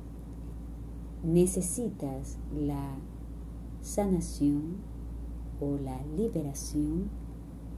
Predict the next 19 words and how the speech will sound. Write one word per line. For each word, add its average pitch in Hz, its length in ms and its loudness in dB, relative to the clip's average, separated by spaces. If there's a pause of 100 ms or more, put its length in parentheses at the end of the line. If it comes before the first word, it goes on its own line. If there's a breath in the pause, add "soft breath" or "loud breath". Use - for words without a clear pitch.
(220)
de 160 220 8
aquello 240 520 6
que 160 140 4
te 156 160 2
está 165 460 0 (1120)
perturbando, 139 840 2 (880)
aquello 151 640 2
que 143 260 0
está 147 520 -2 (520)
llamándote 151 1120 4
a 147 60 -2
un 151 160 -2
cierto 147 480 0
punto, 151 580 0 (460 loud breath)
para 160 240 4
que 170 100 2
tomes 190 560 8
conciencia 185 1120 4
y 156 320 4